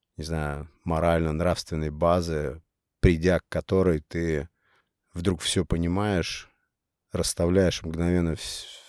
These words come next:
все точки над "и". Я считаю, что такого не существует, но что-то отдаленное, ну, что-то такое резонирующее – в случае двух, к примеру, общающихся людей или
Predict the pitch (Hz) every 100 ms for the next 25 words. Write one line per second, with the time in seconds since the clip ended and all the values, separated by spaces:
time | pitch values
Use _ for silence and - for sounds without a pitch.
0 | - - - - 87 - 85 - 82 82
1 | - 98 98 110 - _ _ _ _ _
2 | _ 92 82 - 85 - 87 - 92 90
3 | 104 - - 165 - 95 - 101 101 85
4 | 95 95 101 123 131 120 95 85 78 -
5 | _ _ _ _ _ 107 - 110 - 101
6 | 95 82 80 _ _ _ _ _ - -
7 | - 92 80 - - - - _ - 98
8 | 98 98 104 110 123 117 95 85 - -
9 | 80 73 80 - _ _ _ _ _ -
10 | 98 87 - 82 80 80 82 - 90 90
11 | 92 82 - - 82 78 85 87 - 85
12 | - 85 - 85 87 90 135 156 87 85
13 | 82 82 80